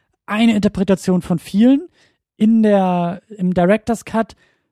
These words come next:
vorherrschen und du musst alle deine Theorien da drumherum bauen sozusagen. Und das finde ich halt eben spannender in der Kinofassung, dass es eben irgendwo anders passiert und dadurch eben unter vielen Stimmen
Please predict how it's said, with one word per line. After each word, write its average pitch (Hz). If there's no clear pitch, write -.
vorherrschen 202
und 175
du 185
musst 180
alle 214
deine 208
Theorien 202
da 190
drumherum 180
bauen 123
sozusagen. 123
Und 143
das 175
finde 233
ich 214
halt 202
eben 196
spannender 214
in 208
der 196
Kinofassung, 196
dass 180
es -
eben 196
irgendwo 220
anders 247
passiert 202
und 190
dadurch 202
eben 240
unter 233
vielen 247
Stimmen 143